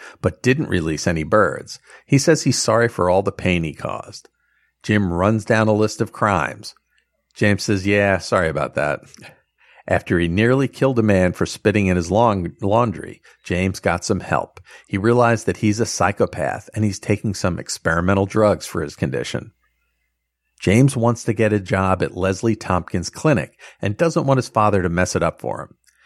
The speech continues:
He gives him the name of the boarding house he's staying at and then leaves the diner.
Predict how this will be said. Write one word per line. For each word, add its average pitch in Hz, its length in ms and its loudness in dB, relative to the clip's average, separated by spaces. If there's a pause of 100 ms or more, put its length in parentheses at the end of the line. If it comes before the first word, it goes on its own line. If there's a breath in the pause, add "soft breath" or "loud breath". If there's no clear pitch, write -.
(160 soft breath)
He 95 120 -6
gives 101 200 2
him 113 140 2
the 113 80 4
name 107 260 2
of 113 60 2
the 110 80 0
boarding 113 400 0
house 78 300 -4
he's 85 140 -4
staying 73 400 -2
at 76 280 -4
and 92 180 0
then 82 200 0
leaves 85 240 -6
the 95 100 0
diner. 82 460 -4